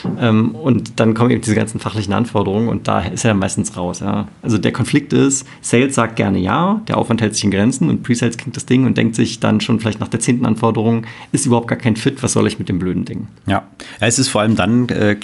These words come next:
Speaker 2: glaub ich, ein Problem, wie du sagst, wenn's eben nicht qualifiziert ist, ja, und der Pre-Seller sich das anguckt und sagt, „Was ist denn das für ein Scheiß?“ Und dann geht natürlich die Motivation runter und dessen muss ich mir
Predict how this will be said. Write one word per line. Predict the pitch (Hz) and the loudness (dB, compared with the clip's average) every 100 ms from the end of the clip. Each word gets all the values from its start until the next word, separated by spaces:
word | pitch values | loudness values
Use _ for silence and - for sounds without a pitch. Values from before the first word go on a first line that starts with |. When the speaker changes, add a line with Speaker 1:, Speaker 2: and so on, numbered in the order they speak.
| - - - | -10 -18 -2
Speaker 2:
glaub | 101 101 | 0 2
ich, | 107 | 2
ein | |
Problem, | 95 92 101 104 | 0 2 2 4
wie | |
du | 98 | 2
sagst, | 98 98 - | 0 -2 -2
wenn's | 95 | 0
eben | 85 98 104 | 0 2 4
nicht | 110 | 2
qualifiziert | - 101 90 90 - 123 | 0 0 0 -2 0 0
ist, | 92 90 - | -2 -6 -2
ja, | 101 | -2
und | 101 95 90 | 0 0 2
der | 92 | 0
Pre-Seller | - 110 110 107 98 | 0 0 2 2 2
sich | 95 | -2
das | - | -4
anguckt | 113 113 - 110 | -4 -4 -6 -2
und | 92 | 0
sagt, | 90 90 - - | 0 -2 -6 -16
„Was | - 85 - | -8 -6 -4
ist | - | -2
denn | 90 | -2
das | - | -2
für | 92 | 0
ein | |
Scheiß?“ | 87 85 85 127 - - - - - - - | 0 0 -2 -4 -8 -14 -20 -20 -18 -14 -2
Und | 110 | 2
dann | 110 | 2
geht | 131 | 2
natürlich | 135 127 | 0 -2
die | - | 0
Motivation | 117 113 90 - - 139 | 0 0 -2 -2 -2 0
runter | 92 90 | 0 0
und | 87 | 0
dessen | 98 120 | 2 2
muss | 120 117 | 2 0
ich | - | 0
mir | 117 117 | 2 2